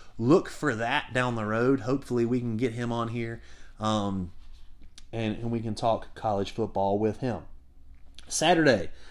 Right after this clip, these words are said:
uh, we have the Boca Raton Bowl, Western Kentucky versus App State at eleven A M.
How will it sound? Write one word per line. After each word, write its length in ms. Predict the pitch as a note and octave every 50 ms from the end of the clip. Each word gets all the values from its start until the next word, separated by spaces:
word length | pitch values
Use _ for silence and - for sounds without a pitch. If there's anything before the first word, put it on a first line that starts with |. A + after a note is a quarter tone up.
| - - - - -
uh, 180 | G#2+ A2+ A2 A2+
we 140 | C3 C3+
have 320 | B2+ C3 C3 B2+ B2 A#2 A#2
the 80 | A#2+
Boca 240 | A2+ C#3 D3+ C#3+ -
Raton 420 | A#2+ A2+ G#2+ - D3 D#3 E3 E3 D#3
Bowl, 300 | D#3 D#3 E3 E3 D#3+ C#3
Western 320 | C#3+ D3+ - - D#3 C#3
Kentucky 540 | C3 C3 A#2+ - D3+ D3 C#3+ - D3 C#3+ C#3+
versus 380 | C3+ C3 A#2+ A2 G#2+ A#2 G#2+
App 220 | A#2+ B2 A#2+ - -
State 480 | - - - D3 D3 E3 E3+ E3 - - - - - - - - - - - -
at 200 | A2+ G#2+ A2 G2
eleven 360 | A2 A2 A#2 A#2 A2+ A#2 A2
A 200 | G#2+ G#2+ A2 C#3
M. 320 | F#3 G#3 A3 A3 A#3 A#3